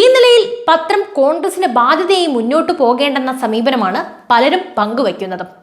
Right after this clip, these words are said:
കെ പി സി സി നേതൃത്വം ഇടപെട്ട് വിഷയത്തിൽ കൃത്യസമയത്ത് ഉചിതമായ തീരുമാനമെടുത്ത് അവസാനിപ്പിച്ച വിവാദമാണ് പാർട്ടി മുഖപത്രം അസമയത്ത് കുത്തിപ്പൊക്കി പാർട്ടി നേതാക്കളെ പൊതുസമൂഹത്തിന് മുമ്പിൽ അപമാനിച്ചതെന്നും ചില നേതാക്കൾ പരാതിപ്പെടുന്നു. പാർട്ടി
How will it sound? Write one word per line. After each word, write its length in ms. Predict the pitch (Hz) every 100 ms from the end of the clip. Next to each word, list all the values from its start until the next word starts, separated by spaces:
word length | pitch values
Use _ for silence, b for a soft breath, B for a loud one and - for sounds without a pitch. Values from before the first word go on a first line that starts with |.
| B B B B -
കെ 100 | 202 202
പി 80 |
സി 120 | 285 277
സി 60 | 302
നേതൃത്വം 480 | 277 247 247 277 254
ഇടപെട്ട് 420 | 233 269 277 254
വിഷയത്തിൽ 400 | 220 208 247 247 247 -
കൃത്യസമയത്ത് 720 | 220 - 415 392 320 269 254 185 208
ഉചിതമായ 480 | 226 269 330 330 339
തീരുമാനമെടുത്ത് 720 | 349 269 262 277 277 240 226
അവസാനിപ്പിച്ച 600 | 214 220 262 247 240 -
വിവാദമാണ് 640 | 190 190 208 208 180 185 269 B B B _
പാർട്ടി 420 | 262 285 339 349 302
മുഖപത്രം 540 | 226 233 220 214 208 - 233
അസമയത്ത് 520 | - 381 349 302 -
കുത്തിപ്പൊക്കി 560 | 214 254 - 214 208 196 B B B 233
പാർട്ടി 320 | 254 294 240 226
നേതാക്കളെ 520 | 214 254 349 302 226 - - -
പൊതുസമൂഹത്തിന് 600 | 208 269 370 392 381 349
മുമ്പിൽ 340 | 262 214 226 190
അപമാനിച്ചതെന്നും 840 | 202 233 277 285 262 214 196 180 B B
ചില 160 | - 294
നേതാക്കൾ 460 | 254 214 240 240 202 190
പരാതിപ്പെടുന്നു. 560 | 185 202 220 - 170 165 - _ B B B B 330
പാർട്ടി 340 | 339 392 466